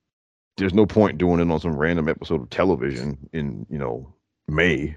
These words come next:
<laughs> right? I mean, there's no point doing it. Like, um, so I figured, I was like, "Well, you know what? They might just do this thing," because, you know, and also I was looking at how, you know, s-,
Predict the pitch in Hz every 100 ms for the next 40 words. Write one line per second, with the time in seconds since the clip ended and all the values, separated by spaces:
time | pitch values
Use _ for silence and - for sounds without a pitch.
0 | _ - - 139 120 117 123 107 95 95
1 | 95 110 80 87 90 67 - _ - -
2 | 78 76 80 76 69 69 62 _ - _
3 | _ _ _ _ _ _ _ _ _ _
4 | _ _ _ - - 101 82 87 87 -
5 | 95 92 87 90 71 80 117 107 85 92
6 | 113 104 87 104 107 113 135 85 - 78
7 | 67 73 85 85 82 80 76 - - -
8 | _ _ - 139 135 123 123 131 127 117
9 | 110 98 113 104 101 92 90 85 85 82
10 | 82 80 71 - _ _ _ _ _ _
11 | - 104 85 71